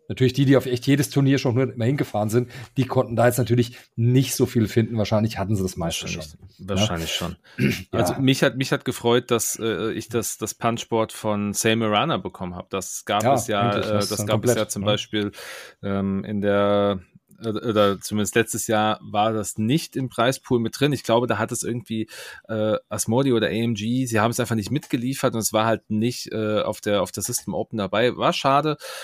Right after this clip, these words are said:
Speaker 2: Ähm, ich muss nur gestehen, ich fand das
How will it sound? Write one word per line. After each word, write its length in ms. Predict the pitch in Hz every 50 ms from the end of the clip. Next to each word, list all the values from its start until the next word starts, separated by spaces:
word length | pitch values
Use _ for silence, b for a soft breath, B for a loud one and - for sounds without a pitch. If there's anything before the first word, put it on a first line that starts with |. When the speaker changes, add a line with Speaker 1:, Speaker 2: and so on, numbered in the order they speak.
| B B B B _
Speaker 2:
Ähm, 220 | - 113 113 113 -
ich 200 | - 127 - - - _ _
muss 380 | - - 151 151 185 185 -
nur 100 | 269 226
gestehen, 380 | 190 180 - - 147 147 151 143
ich 120 | 139 -
fand 280 | - 147 143 147 147 - _
das 260 | - 175 165 - -